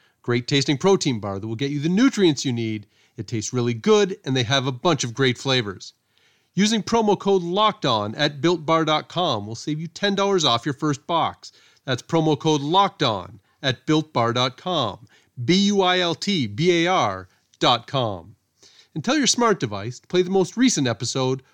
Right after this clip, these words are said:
of Locked On Fantasy Baseball. Today, we continue the countdown with team number twenty-two, the San Diego Padres.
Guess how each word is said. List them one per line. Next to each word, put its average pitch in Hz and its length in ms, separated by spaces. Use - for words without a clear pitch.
of 185 120
Locked 143 260
On 139 120
Fantasy 147 360
Baseball. 127 580
Today, 175 480
we 165 80
continue 247 420
the 233 120
countdown 147 460
with 170 120
team 127 220
number 135 180
twenty-two, 151 760
the - 40
San 262 260
Diego 220 280
Padres. 117 720